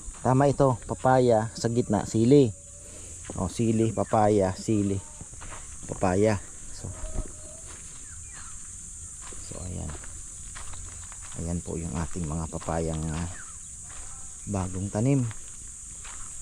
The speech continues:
Oh, meron na namang, ah, nagpapatubig na ata si Kongkong para puno na to.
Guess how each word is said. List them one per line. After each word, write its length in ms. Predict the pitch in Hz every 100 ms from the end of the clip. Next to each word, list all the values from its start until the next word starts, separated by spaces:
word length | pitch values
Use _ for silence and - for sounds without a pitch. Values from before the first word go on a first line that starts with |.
| - - -
Oh, 160 | 113 98 - - - - - - - - - - -
meron 320 | 113 117 120
na 40 |
namang, 280 | 123 127 123 120 123 127 120 - - - - - - - - -
ah, 320 | 123 151 165 170
nagpapatubig 760 | 156 143 135 143 - 143 143 139
na 160 | 135
ata 160 | 139 139
si 120 | 139
Kongkong 400 | 139 139 135 139
para 400 | 131 139 139 143 139 - - - - - - - - - - - - - - - - - - - - - - - - - - - - - - - - - - -
puno 240 | 120 117
na 160 | 131 175
to. 160 | 120